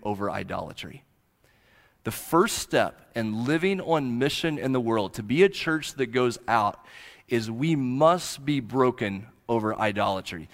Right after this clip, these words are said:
To notice that Paul's response here, when he sees these idols, he's provoked by it. He's, he's bothered by what he sees,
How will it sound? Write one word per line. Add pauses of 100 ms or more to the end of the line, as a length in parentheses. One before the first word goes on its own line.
(380)
To
notice
that
Paul's
response
here,
when
he
sees
these
idols,
he's
provoked
by
it.
He's,
he's
bothered
by
what
he
sees,